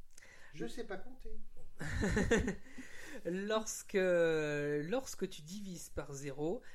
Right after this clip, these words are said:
Speaker 2: elles, euh, elles font, elles affichent tous les résultats un par un à partir du nombre, du nombre divisé.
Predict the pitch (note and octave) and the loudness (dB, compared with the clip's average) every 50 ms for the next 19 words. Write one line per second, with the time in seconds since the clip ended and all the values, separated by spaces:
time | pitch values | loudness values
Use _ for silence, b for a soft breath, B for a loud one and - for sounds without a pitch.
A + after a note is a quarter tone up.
0 | B B B - - - F3 F3 E3+ F3 E3+ E3 D#3+ D#3 D3+ D3+ D3+ D3+ D3 D3 | B B B -10 -4 0 2 2 2 2 0 0 2 2 4 4 2 2 2 2
1 | C#3+ C#3+ C#3+ C#3 C#3 C#3 C#3 C#3+ D3+ - - - - - - - - - - - | 0 0 0 -2 -4 -6 -8 -10 -12 -12 -12 -12 -14 -12 -12 -12 -12 -12 -10 -8
2 | - - E3+ F3 F3+ - - - - - G#3 G3+ G3 F#3+ F3+ E3+ - D#3+ C#3+ C#3+ | -2 0 0 0 0 0 -4 -6 -4 -2 -2 0 0 0 -2 -4 -4 -6 -4 -2
3 | E3+ G3+ G3+ - - - F3 - - - - - - - D4+ D#4 E4+ F4+ E4 C#4 | -2 -2 -2 -2 -6 -6 -6 -6 -6 -4 -4 -4 -2 2 2 4 4 4 4 4
4 | A#3 G#3 G#3 G3+ F#3 E3+ F3 F#3 F3 - - - E3+ D#3+ - - - G#3 A#3 A#3+ | 2 2 2 0 -2 -2 -2 -4 -6 -6 -2 -2 -2 -2 -2 -2 0 0 0 0
5 | - - G3 F3 - - D#3 F3 G3+ G#3+ - F3 E3+ - - G#3+ G#3 G#3+ - - | 0 0 -2 -2 0 0 0 0 0 0 0 -2 -2 -2 -4 -6 -6 -6 -8 -8
6 | - - D#3+ F3+ G#3+ G#3 - F#3 E3 D#3 D#3+ D#3 D3+ D3+ F3 G#3 G3+ G3 F3+ E3 | -8 -6 -4 -4 -4 -4 -4 -6 -8 -6 -6 -6 -4 -4 -4 -4 -4 -4 -6 -6
7 | E3 E3+ D#3+ C#3+ C#3+ C#3+ D#3 D#3+ D#3 E3 F#3+ G#3+ G3+ F#3 F3 E3 E3+ D#3+ D#3 D3 | -8 -10 -10 -10 -10 -10 -10 -8 -6 -4 -4 -4 -4 -6 -6 -6 -8 -8 -10 -10
8 | C3 B2 B2 B2+ | -10 -10 -10 -10